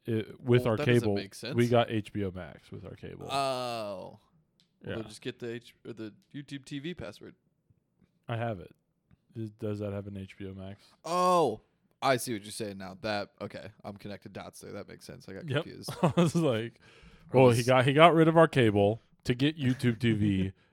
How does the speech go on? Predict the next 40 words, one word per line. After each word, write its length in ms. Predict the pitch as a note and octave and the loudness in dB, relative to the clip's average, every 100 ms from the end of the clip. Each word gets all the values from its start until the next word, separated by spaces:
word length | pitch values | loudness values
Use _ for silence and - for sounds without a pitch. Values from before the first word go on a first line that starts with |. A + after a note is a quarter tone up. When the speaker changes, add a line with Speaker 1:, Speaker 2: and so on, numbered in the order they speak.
| _ | _
Speaker 1:
H 200 | D3 C3+ | 0 2
B 120 | C3+ | 4
O 60 | B2 | 4
Max 300 | A#2+ A#2+ - | 4 0 -2
was 120 | G#2 | -8
a 40 | G2+ | 0
part 280 | C3+ C#3 | 4 4
of 100 | B2 | 4
our 100 | G#2 | 0
cable 320 | G2 G#2 F#2+ F#2+ | -2 -4 -4 -4
package, 640 | G#2 F#2 F2 F#2 F2+ - _ _ | -4 -6 -6 -10 -10 -18 _ _
so 140 | - G2+ | -10 -4
we 120 | G2+ | -2
lost 440 | G#2 A#2+ C#3+ - - | 4 6 6 0 -6
H 200 | B2 - | -6 -2
B 80 | A2 | 0
O 80 | G2+ | 2
Max 560 | G2+ G2 F2+ - - - | 0 -2 -4 -10 -20 -16
when 140 | A2+ G2 | -12 -8
he 280 | G#2+ G#2 - - | -8 -10 -10 -4
got 240 | G2+ G2 | -2 -2
YouTube 400 | F#2 F#2 - F2 | -8 -12 -12 -16
T 180 | - E2+ | -16 -16
V. 200 | E2 - | -18 -14
Speaker 2:
Got 240 | A#2+ G2 F2+ | -10 -10 -12
it. 100 | - | -10
Speaker 1:
Well, 200 | B2+ C#3 | -8 -4
it's, 160 | C#3+ - _ _ - _ _ _ | -6 -8 _ _ -20 _ _ _
it's 140 | - G#2 | -14 -6
not 220 | A2 F2 | -6 -6
when 100 | F#2 | -10
he 80 | F2+ | -14
got 220 | F2 - | -16 -16
it, 160 | G2+ - | -16 -16
it's 140 | A#2+ | -12
when 160 | A2 G2+ | -8 -8
he 220 | F2 E3 - | -8 -12 -14
canceled 360 | F2+ F2 - - | -18 -18 -20 -18
cable. 160 | - | -6
Speaker 2:
Yeah. 220 | B2 G#2 | -4 -4